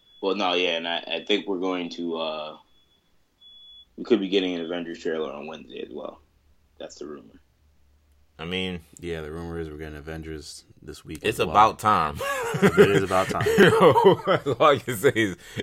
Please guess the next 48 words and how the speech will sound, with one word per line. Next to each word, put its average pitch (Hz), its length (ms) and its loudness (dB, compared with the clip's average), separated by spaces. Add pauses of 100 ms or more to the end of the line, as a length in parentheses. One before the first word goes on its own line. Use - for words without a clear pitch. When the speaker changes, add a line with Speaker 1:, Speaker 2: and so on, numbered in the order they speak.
(100)
Speaker 2:
it's 113 180 -4
about 113 420 4
time. 90 520 2
I - 40 -16
mean, 85 300 -8
we 92 160 -4
should 95 160 -6
have 80 120 -6
been 92 180 -4
had 82 260 0
this 73 140 -10
trailer 85 380 0
to 71 140 -16
me. 80 320 -8 (600)
Uh, 64 420 -8 (160)
I 78 100 0
think, 76 240 -12 (580)
again, 69 280 -8
you 92 100 -12
can't, 120 340 -6 (320)
similar 156 400 2
to 123 120 0
Infinity 110 400 0
War, 107 360 4
you 110 300 -8
can't 123 340 -2
say 104 140 0
they 90 180 -4
botch - 460 -6
anything 82 440 -6
with 73 120 -10
this 69 200 -12
'cause 80 180 -8
the 78 120 -8
anticipation 92 520 -4
is 76 80 -10
so 85 100 -4
crazy 76 440 -6
that, 62 220 -10
like, 64 280 -12
it 82 100 -12
doesn't 80 240 -8
matter 71 220 -6
when 73 180 -12
they 67 100 -10
give 69 220 -10
us 65 100 -18
anything. 64 400 -12